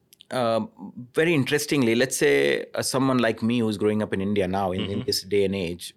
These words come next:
Speaker 1: uh, they have got so many, uh, platforms
Speaker 2: Mm-hmm.
Speaker 1: available to connect with people around the world.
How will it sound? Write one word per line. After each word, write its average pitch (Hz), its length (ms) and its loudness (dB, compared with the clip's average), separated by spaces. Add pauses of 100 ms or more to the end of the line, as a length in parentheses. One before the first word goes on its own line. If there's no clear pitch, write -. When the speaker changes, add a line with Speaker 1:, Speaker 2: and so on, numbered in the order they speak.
(140)
Speaker 1:
uh, 104 60 -4
they 104 140 0
have 117 300 -2
got 110 240 0
so 113 220 2
many, 104 680 -4
uh, 95 380 -4 (200)
platforms 98 640 -6
Speaker 2:
Mm-hmm. - 100 -10
Speaker 1:
available 98 380 -4
to 98 80 -16
connect 104 320 -4
with 107 180 -4
people 98 320 -2
around 95 220 -2
the 95 80 -2
world. 92 260 0